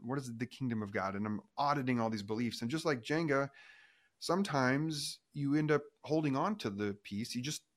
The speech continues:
turn it a little bit differently. You add it to your tower. You're like, "I'm gonna keep this one," but it's different than it was before. <laughs> Like, it's more informed now. Um, and I'm holding it less tightly 'cause good gravy. I mean, when, when your assumption is that you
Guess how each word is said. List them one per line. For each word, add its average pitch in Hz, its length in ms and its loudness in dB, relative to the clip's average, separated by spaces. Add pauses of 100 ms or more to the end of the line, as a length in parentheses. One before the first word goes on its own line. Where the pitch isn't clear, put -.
turn 214 240 -2
it 151 60 0
a 107 40 -2
little 90 180 -4
bit 85 100 -8
differently. 85 340 -8
You 104 60 -6
add 165 160 2
it 151 80 -4
to 143 80 0
your 131 80 6
tower. 92 280 2
You're 120 80 -2
like, 131 160 -8 (240)
"I'm 269 60 -6
gonna 349 140 -4
keep 220 200 0
this 127 180 0
one," 107 280 0 (480)
but 135 160 4
it's 135 140 2
different 170 360 6
than 151 100 4
it 117 60 2
was 120 200 6
before. 98 600 -4
<laughs> - 100 -8
Like, 127 300 0
it's 113 140 -2
more 151 200 4
informed 131 500 2
now. 110 420 4 (400)
Um, 92 540 0
and 117 100 0
I'm 110 80 0
holding 151 380 2
it 117 120 2
less 110 280 -2
tightly 127 560 -2 (340)
'cause 98 200 -6
good 123 220 2
gravy. 101 380 0
I 98 120 -6
mean, 95 320 -4
when, 98 240 -8
when 98 140 -4
your 113 360 4
assumption 104 460 0
is 95 100 -2
that 90 100 -10
you 98 140 -2